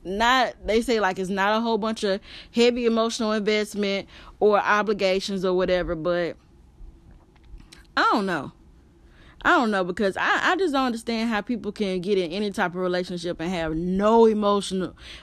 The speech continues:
ain't no emotional investment involved. Like, none. I mean, I know it's possible for some people, but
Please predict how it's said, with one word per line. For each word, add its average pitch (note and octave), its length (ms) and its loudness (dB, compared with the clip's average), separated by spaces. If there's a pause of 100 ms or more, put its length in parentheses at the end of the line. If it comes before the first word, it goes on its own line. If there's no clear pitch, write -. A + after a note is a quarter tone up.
ain't A3 220 4
no A#3 260 6
emotional G#3+ 540 2
investment F3+ 480 -2
involved. C#3+ 480 -6 (400)
Like, F#3 280 0
none. G3 480 -2 (320)
I C4+ 120 4
mean, D4+ 160 4
I C#4+ 100 0
know G4+ 160 4
it's E4+ 100 0
possible A3+ 420 0
for G3 120 -4
some G3+ 220 -4
people, E3 240 -8
but D3 320 -6